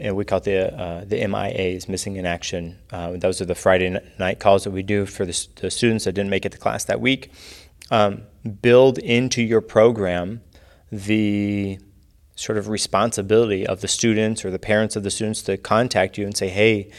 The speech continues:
you know, Johnny isn't gonna be there because he's sick today." Okay, great. And then you notate that in your system so that you know either to call on, on Friday to check in and see how he's doing,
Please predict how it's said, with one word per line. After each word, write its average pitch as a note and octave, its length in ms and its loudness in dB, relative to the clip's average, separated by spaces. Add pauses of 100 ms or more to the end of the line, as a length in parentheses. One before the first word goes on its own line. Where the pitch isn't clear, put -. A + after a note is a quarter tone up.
(480)
you G#2+ 100 2
know, F#2+ 240 2
Johnny G#2 380 4
isn't G#2 220 0
gonna G2 160 0
be A2 140 2
there G2 240 4
because G2 300 -8
he's G#2 160 -6
sick - 200 -2
today." F#2 360 -6
Okay, G#2+ 300 -2
great. G#2 320 0
And F2+ 180 -8
then F#2+ 120 -6
you F#2+ 120 -6
notate G#2 440 0
that G2+ 180 6
in G#2 100 -4
your G2+ 80 -4
system - 400 -8 (480)
so - 180 -2
that G2 100 -2
you G2+ 220 0
know A2+ 360 2 (340)
either G#2 240 2
to F2+ 80 0
call G#2 300 8
on, G2+ 240 2
on G2 380 -2
Friday G#2 420 4
to G2 80 -2
check - 320 0
in G#2+ 80 4
and G#2+ 120 -2
see A#2 160 0
how G2 180 2
he's G#2 180 -2
doing, A#2 480 0